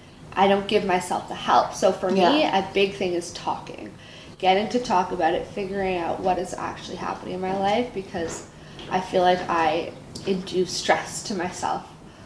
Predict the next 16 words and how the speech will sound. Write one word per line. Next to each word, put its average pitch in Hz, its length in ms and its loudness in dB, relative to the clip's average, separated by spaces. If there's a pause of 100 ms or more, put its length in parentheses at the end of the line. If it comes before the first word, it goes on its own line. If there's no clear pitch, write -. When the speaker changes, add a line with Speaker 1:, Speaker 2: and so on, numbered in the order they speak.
(100)
Speaker 1:
constantly. - 720 -4 (100)
Speaker 2:
Right. 196 200 8
Speaker 1:
I'm 220 80 2
my 202 180 6
own 185 140 2
worst 175 180 -2
enemy. 196 320 -6
My 202 160 -6
brain 202 320 0
has 202 220 -2
always 196 400 4
been, 175 360 -2 (840)
not 190 420 4
been 180 140 -2
my 180 120 -4
friend. - 340 -4